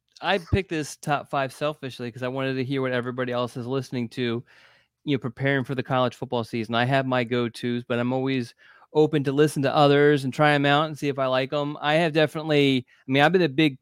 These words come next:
podcast person for a while, and I definitely have started with one and then started a new one and then stopped listening to that, that just naturally stopped listening to that first one. So we also have our M V P from, um, last week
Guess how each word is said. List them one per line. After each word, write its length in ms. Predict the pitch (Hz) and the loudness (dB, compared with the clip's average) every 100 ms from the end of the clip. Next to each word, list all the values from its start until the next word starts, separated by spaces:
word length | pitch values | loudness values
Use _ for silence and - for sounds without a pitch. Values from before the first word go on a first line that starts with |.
| - | -2
podcast 540 | 147 147 - 139 127 | 2 2 2 -2 -2
person 320 | - 135 123 120 | -2 -4 -4 -4
for 140 | 127 | 0
a 80 | 120 | 2
while, 300 | 127 139 123 | 4 4 4
and 80 | 123 | 4
I 120 | 147 | 2
definitely 460 | 156 147 151 139 | 4 2 2 0
have 440 | 131 131 127 123 - _ _ _ | 2 2 2 2 -4 _ _ _
started 560 | - - 160 160 160 151 | -12 2 6 6 6 0
with 260 | 156 151 - | -2 -4 -4
one 640 | 147 156 156 156 156 160 156 | -2 0 2 2 0 -4 -6
and 200 | 143 139 | -6 -4
then 440 | 139 139 135 135 _ _ _ | -2 -2 -2 -6 _ _ _
started 400 | - - 143 139 | -10 -2 0 2
a 60 | 143 | 4
new 180 | 185 202 | 6 6
one 400 | 196 190 190 185 | 6 4 2 0
and 220 | 160 147 | -4 -2
then 120 | 139 | -4
stopped 440 | - - 151 147 | -4 0 0 0
listening 420 | 147 165 - 170 156 | -2 -4 -2 -4 -4
to 100 | 160 | 0
that, 240 | 156 139 _ _ _ 143 | 0 -2 _ _ _ -10
that 180 | 139 - | -10 -10
just 180 | 139 131 | -18 -8
naturally 300 | 139 139 139 | -4 -4 -6
stopped 220 | 127 120 | -10 -6
listening 260 | 139 143 151 | -6 -6 -6
to 60 | 143 | -6
that 200 | 143 - | -6 -6
first 300 | 151 143 151 | -8 -8 -6
one. 300 | 147 147 147 _ _ _ _ _ | -6 -6 -10 _ _ _ _ _
So 320 | - 120 - _ - | -6 -6 -6 _ -2
we 100 | 151 | 2
also 280 | 175 185 196 | 4 4 4
have 280 | 180 165 143 - | 4 2 -4 -2
our 100 | 170 | 0
M 180 | 170 160 | 0 0
V 120 | 156 | -2
P 480 | - 160 151 120 _ _ _ _ _ - | 0 0 0 -6 _ _ _ _ _ -4
from, 340 | 143 135 135 | -2 -2 -2
um, 440 | 131 131 131 127 | -2 -2 -4 -6
last 280 | 131 139 - | -4 -6 -4
week 360 | 151 135 _ | -6 -6 _